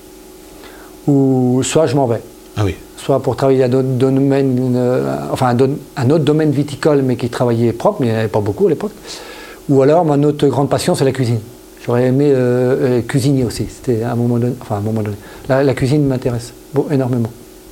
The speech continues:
Speaker 1: Et donc, euh, ce qu'il y a, c'est que la différence d'âge de,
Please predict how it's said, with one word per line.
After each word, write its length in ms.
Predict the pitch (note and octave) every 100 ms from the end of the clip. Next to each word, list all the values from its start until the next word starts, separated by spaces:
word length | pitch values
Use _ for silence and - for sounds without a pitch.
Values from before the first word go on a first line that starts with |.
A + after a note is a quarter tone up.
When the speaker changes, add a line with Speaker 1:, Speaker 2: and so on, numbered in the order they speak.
| - - - - - - - - - - - - - -
Speaker 1:
Et 80 | C3+
donc, 280 | C3+ F3 -
euh, 480 | D#3 D3 D3 D3+ D3
ce 120 | -
qu'il 140 | D#3
y 20 | D#3+
a, 60 |
c'est 180 | D#3 D3
que 100 | D#3
la 120 | C#3
différence 500 | C3 D3 D3+ D3 B2
d'âge 300 | C#3+ D3 C3
de, 340 | C3+ C3 B2+